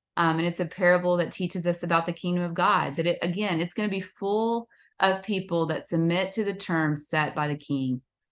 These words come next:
And so when we look at verses eleven and twelve, "But when the king came in to see the guest, he noticed a man there was not wearing wedding clothes. And he asked him,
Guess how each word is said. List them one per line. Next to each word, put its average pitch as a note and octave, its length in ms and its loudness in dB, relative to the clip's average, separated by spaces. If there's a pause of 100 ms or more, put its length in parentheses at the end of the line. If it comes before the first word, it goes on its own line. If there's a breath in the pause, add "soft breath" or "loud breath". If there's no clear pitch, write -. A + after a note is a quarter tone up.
(180)
And E3+ 160 0
so F#3 160 6
when F3+ 140 4
we F3 100 4
look F#3+ 280 4
at F#3+ 140 2
verses F3 380 2
eleven D#3+ 340 2
and E3+ 160 0
twelve, D3 360 -2
"But D#3+ 120 0
when E3+ 120 0
the E3 80 0
king A#3+ 500 2
came G3+ 360 -4
in D#3+ 260 0
to E3+ 120 -8
see F#3 220 -4
the F#3 100 -2
guest, D3 540 -4 (400)
he G#3+ 100 0
noticed A#3 320 4
a G3+ 80 0
man D#3 320 2
there D3 260 0
was E3+ 200 -2
not F#3 240 2
wearing F#3 260 4
wedding G3 260 2
clothes. - 500 -8 (440)
And F3+ 80 2
he F#3 80 6
asked G#3+ 300 4
him, D3+ 260 -4